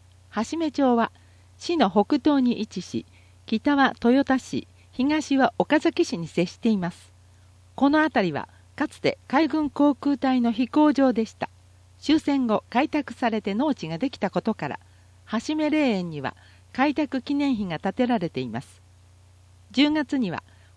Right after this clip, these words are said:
コスモス祭りを開催します。町民が草取りや種まきなどに協力して取り組み、畑一面にコスモスを咲かせます。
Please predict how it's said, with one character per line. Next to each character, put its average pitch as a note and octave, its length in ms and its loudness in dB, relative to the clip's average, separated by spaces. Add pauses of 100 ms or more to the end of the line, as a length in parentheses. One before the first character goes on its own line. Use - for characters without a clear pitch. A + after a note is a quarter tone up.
コ B3 120 2
ス D4+ 140 -4
モ D#4+ 120 0
ス D4+ 140 -4
祭 A3 380 -2
り D3+ 60 0
を C3+ 60 0
開 A3 220 -2
催 G#3 220 -2
し - 140 -8
ま E3+ 120 -4
す。 - 200 -20 (600)
町 D4 220 2
民 C4+ 280 0
が G#3+ 180 -2 (180)
草 C#4 240 -2
取 C#4 240 0
り F3 40 -2
や C3 220 -2
種 B3 240 0
ま C#4+ 160 0
き G#3+ 120 -6
な A3+ 140 0
ど G3+ 120 -2
に D3+ 120 -8
協 A#3+ 240 2
力 B3 280 0
し - 60 -6
て A3 140 -2
取 G#3+ 220 -2
り - 20 -6
組 G3+ 260 -6
み、 - 60 -18 (360)
畑 C#4 420 0
一 A3+ 220 0
面 C4 180 4
に A3 100 0
コ - 140 2
ス C4+ 140 -4
モ G#3+ 100 2
ス - 160 -4
を D#3 80 2
咲 F3+ 220 -4
か A3+ 100 -2
せ F#3+ 160 -2
ま F#3+ 140 -2
す。 - 220 -20